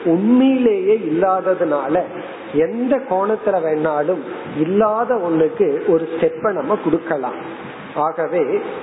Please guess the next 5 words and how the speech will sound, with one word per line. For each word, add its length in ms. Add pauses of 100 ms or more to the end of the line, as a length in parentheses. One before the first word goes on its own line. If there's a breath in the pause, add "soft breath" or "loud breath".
(120)
ஒரு 260
உபனிஷத்துல 680
வந்து 520 (840)
ஆகாசம், 840 (840)
காற்று, 800